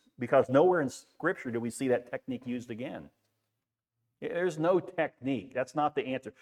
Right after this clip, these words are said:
There's no magical formula for healing or for raising the dead.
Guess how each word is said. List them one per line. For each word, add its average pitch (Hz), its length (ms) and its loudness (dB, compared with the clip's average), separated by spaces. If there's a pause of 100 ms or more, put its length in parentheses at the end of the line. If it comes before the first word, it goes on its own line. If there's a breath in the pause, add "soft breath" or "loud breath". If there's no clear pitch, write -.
(120)
There's 139 140 2
no 170 160 8
magical 123 800 -4
formula 117 580 -2
for 101 100 -8
healing 123 420 -6 (640)
or 107 100 2
for 110 120 -2
raising 110 440 2
the 101 60 -4
dead. 98 360 0